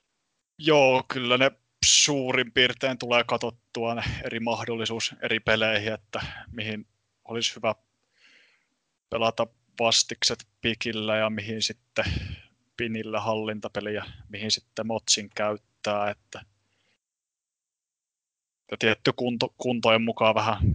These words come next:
pelata, että ei millään kehnokuntoisella veskalla mitään vastiksia pelata, tai jos on in-, innereilläkin vaikka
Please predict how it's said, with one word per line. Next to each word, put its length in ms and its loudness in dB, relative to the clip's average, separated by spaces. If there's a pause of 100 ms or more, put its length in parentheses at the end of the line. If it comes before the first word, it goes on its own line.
pelata, 460 2 (800)
että 300 -2
ei 80 0
millään 380 0 (760)
kehnokuntoisella 880 2
veskalla 540 2
mitään 360 -4
vastiksia 640 0
pelata, 420 -2 (280)
tai 360 2
jos 280 4
on 160 -4 (1400)
in-, 300 -2 (180)
innereilläkin 920 4 (480)
vaikka 480 0